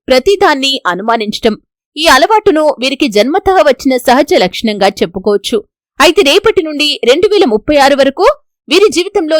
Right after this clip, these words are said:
ఎన్నో రకాల అదృష్ట ఫలితాలను చూడబోతున్నారు. వీరి జీవితంలోకి ఒక వ్యక్తి వచ్చేశాడు అంటే, ప్రత్యక్షంగా కావచ్చు, పరోక్షంగా కావచ్చు, మీ జీవితంలోకి ఒక నూతన వ్యక్తి రాక అనేది ఖచ్చితంగా ఉంది. ఈ విధంగా ఈ యొక్క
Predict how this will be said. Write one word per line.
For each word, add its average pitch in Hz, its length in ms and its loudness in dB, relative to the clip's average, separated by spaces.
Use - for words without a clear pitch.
ఎన్నో 302 240 -4
రకాల 262 260 0
అదృష్ట 233 440 -2
ఫలితాలను 214 540 -2
చూడబోతున్నారు. 196 640 -2
వీరి 370 240 4
జీవితంలోకి 269 580 0
ఒక - 160 -4
వ్యక్తి 185 320 -4
వచ్చేశాడు 202 540 -2
అంటే, 285 240 0
ప్రత్యక్షంగా 311 720 -2
కావచ్చు, 269 320 0
పరోక్షంగా 262 560 -2
కావచ్చు, 254 320 2
మీ 392 160 4
జీవితంలోకి 311 600 0
ఒక 294 80 -2
నూతన 381 380 0
వ్యక్తి 233 320 -4
రాక 175 200 2
అనేది 269 320 -2
ఖచ్చితంగా 240 560 0
ఉంది. 311 200 0
ఈ 339 160 0
విధంగా 320 340 0
ఈ 359 80 4
యొక్క 392 140 -2